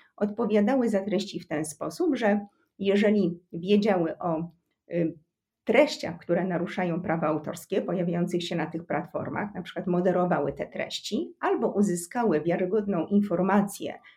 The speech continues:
wiarygodną wiadomość, że taka treść narusza czyjeś prawa autorskie i usunęły tą treść, nie odpowiadały prawnie. W tej chwili platformy będą odpowiadały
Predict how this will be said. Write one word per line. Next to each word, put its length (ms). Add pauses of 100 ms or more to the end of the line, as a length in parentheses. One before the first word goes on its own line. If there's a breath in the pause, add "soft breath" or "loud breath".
(120)
wiarygodną 520
wiadomość, 680 (400 soft breath)
że 140
taka 340
treść 640
narusza 540
czyjeś 600 (140)
prawa 340
autorskie 560
i 120 (160)
usunęły 540
tą 260 (220 loud breath)
treść, 480
nie 200
odpowiadały 680
prawnie. 480 (600 loud breath)
W 140
tej 220
chwili 500
platformy 520
będą 300
odpowiadały 880